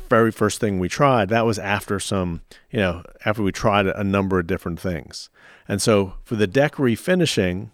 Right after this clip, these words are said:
you know, right now you can go to deck ready dot net, and that's where the, that's how that's presented out. So people can, they wanna learn about refinishing their deck, wanna learn about preserving their deck. You know, deck ready dot net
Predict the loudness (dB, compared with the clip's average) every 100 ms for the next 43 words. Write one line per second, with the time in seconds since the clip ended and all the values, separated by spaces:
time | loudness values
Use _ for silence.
0 | -4 2 2 4 4 4 2 2 2 2
1 | 2 2 0 2 4 2 0 0 0 -2
2 | 0 0 0 -8 _ -20 _ -6 -2 0
3 | 0 -2 -2 2 4 4 2 0 -8 _
4 | -10 -10 -10 -6 -6 -2 0 2 0 -2
5 | -6 -8 -4 -2 -2 -2 -2 -4 -6 -10
6 | _ -20 -20 _ -10 -2 0 0 -6 -10
7 | -8 -6 -2 0 2 2 2 4 4 4
8 | 4 2 -2 -16 -8 -2 -2 0 0 0
9 | 0 -2 2 2 2 0 0 0 0 0
10 | 0 0 0 -4 -18 _ -8 -6 0 0
11 | 0 -2 -2 -2 0 0 0 -4 -6 -4
12 | 0 -2 0 0 0 0 -2 -2 -2 -2
13 | -2